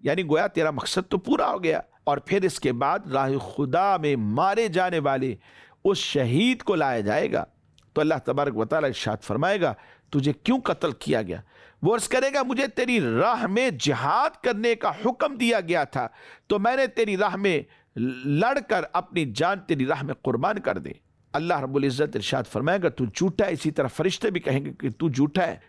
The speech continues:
پھر اللہ رب العزت ارشاد فرمائے گا، تیرا مقصد تو یہ تھا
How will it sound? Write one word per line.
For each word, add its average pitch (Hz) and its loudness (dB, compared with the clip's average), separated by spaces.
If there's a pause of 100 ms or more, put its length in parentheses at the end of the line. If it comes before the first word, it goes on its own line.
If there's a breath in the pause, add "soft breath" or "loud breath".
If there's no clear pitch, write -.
(100)
پھر 208 4
اللہ 220 0
رب 170 -2
العزت 156 0
ارشاد 143 0
فرمائے 180 0
گا، 254 2 (120)
تیرا 156 2
مقصد - -4
تو 175 0 (140)
یہ 254 0
تھا 110 -2